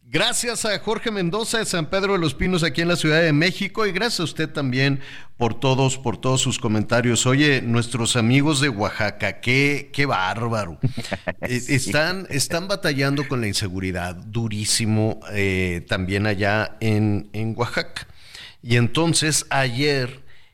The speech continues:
Speaker 1: el gobernador Salomón Jara presentó una, pues, su plan,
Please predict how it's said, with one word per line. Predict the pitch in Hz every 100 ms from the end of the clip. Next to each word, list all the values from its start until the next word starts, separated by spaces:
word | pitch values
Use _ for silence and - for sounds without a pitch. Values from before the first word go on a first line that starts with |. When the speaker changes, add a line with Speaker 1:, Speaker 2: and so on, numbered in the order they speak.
| - -
Speaker 1:
el | 107 101 98 95
gobernador | 92 98 95 95 92 113 110 - - -
Salomón | - 87 80 101 101
Jara | 113 92 101
presentó | 101 95 98 85 - 95 101 - -
una, | 98 98 101 95 80 57 - - - _
pues, | 135
su | - 147
plan, | 151 151 127 104 -